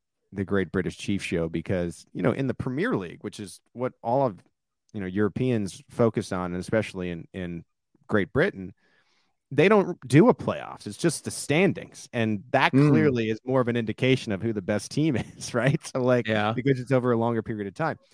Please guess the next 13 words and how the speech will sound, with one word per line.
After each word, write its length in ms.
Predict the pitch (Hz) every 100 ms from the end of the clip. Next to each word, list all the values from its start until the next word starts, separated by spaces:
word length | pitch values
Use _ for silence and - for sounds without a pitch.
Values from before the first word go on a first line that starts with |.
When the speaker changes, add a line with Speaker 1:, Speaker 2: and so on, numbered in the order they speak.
| _ _ _
Speaker 1:
In 380 | 143 135 123 117 _
America, 880 | 131 123 143 247 233 - 101 110 143 _ _ _ _ -
you 100 | 170
can 120 | 226
go 140 | 175 143
sixteen 480 | - 185 - 175 143
and 120 | 151
oh 120 | 214
like 180 | 143 120
the 60 |
New 120 | 131 139
England 220 | 131 110
Patriots. 600 | 151 208 - 113 107 -